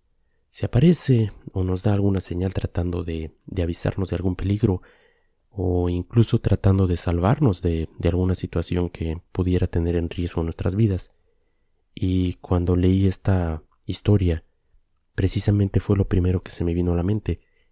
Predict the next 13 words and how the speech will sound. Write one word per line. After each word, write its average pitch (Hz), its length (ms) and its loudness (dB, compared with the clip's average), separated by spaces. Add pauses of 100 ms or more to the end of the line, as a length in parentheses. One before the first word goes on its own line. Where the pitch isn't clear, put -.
(140)
en 85 180 -8
cómo 110 420 2
algunas 127 360 0
veces 120 640 -2
esas 107 280 -2
personas 101 640 0
que 87 340 -4
se - 140 -2
nos 87 160 0
han 95 100 2
adelantado 85 760 0 (760)
regresan 95 500 0
de, 82 320 0